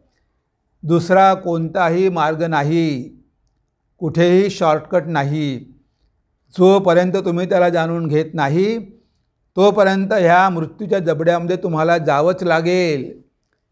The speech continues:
तुमची सुटका नाही. त्याला जाणून घेतल्यामुळेच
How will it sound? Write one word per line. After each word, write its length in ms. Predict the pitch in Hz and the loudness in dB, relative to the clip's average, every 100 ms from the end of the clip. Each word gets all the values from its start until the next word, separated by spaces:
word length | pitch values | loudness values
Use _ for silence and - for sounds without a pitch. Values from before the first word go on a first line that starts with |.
| - | -10
तुमची 280 | 156 160 175 | -6 -2 -2
सुटका 400 | 165 156 - 175 | -2 -4 -2 0
नाही. 680 | 151 147 165 147 127 - - _ _ _ _ _ _ _ _ _ _ _ _ - | 0 2 0 0 -6 -14 -20 _ _ _ _ _ _ _ _ _ _ _ _ -2
त्याला 300 | 175 170 185 | 2 4 2
जाणून 420 | 170 151 170 180 | 2 -2 -2 -4
घेतल्यामुळेच 1000 | 165 165 180 180 170 165 214 247 - - | -2 -2 -2 -2 -2 0 2 2 -2 -20